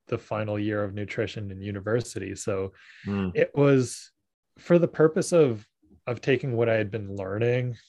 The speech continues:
Speaker 1: nutrition science wise and applying it to clients and coaching, because at the, where, where I got my degree, it's mostly a research based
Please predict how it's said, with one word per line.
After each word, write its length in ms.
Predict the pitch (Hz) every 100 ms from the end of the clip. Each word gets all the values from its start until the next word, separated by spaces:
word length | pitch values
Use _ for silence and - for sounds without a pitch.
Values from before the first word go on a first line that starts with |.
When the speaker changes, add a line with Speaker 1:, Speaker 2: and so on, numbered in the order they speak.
| _ _ _
Speaker 1:
nutrition 460 | 113 107 120 113 117
science 380 | - 123 117 -
wise 400 | 120 117 120 117
and 360 | 113 104 104 -
applying 640 | 107 - - 113 107 110 110
it 180 | 117 -
to 600 | - 113 110 107 104 101 _ _ _
clients 520 | - 113 104 110 -
and 140 | 101 -
coaching, 640 | 107 107 - 160 185 190 - _ _ _
because 840 | 117 117 120 113 110 104 - - - _ _ _ _ _ 131
at 160 | - _ _ _ _ _ _ -
the, 160 | 104 143
where, 320 | 117 127 120
where 280 | 123 135 143
I 100 | 135
got 160 | 131
my 100 | 120
degree, 440 | 117 107 113 120 117
it's 180 | 107 110
mostly 960 | 113 120 120 - 127 120 113 107 - _ _ _ _ -
a 100 | 123
research 720 | 107 117 120 - 113 101 - -
based 360 | 113 104 107